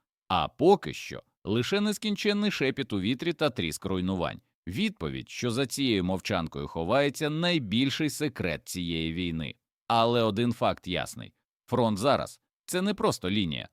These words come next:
а ігрове поле з потенційним вибухом у будь-який момент. В цій грі ніколи не знаєш, коли з'явиться новий крок.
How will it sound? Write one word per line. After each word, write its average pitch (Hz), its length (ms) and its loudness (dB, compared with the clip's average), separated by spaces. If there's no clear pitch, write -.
а 113 140 4
ігрове 101 420 2
поле 147 380 4
з - 100 -10
потенційним 78 720 -2
вибухом 180 560 2
у 107 140 2
будь-який 98 680 0
момент. 92 540 0
В - 40 -10
цій 131 300 0
грі 101 420 0
ніколи 185 560 4
не 180 140 2
знаєш, 151 400 0
коли 110 340 2
з'явиться 90 600 0
новий 85 340 -2
крок. - 420 -6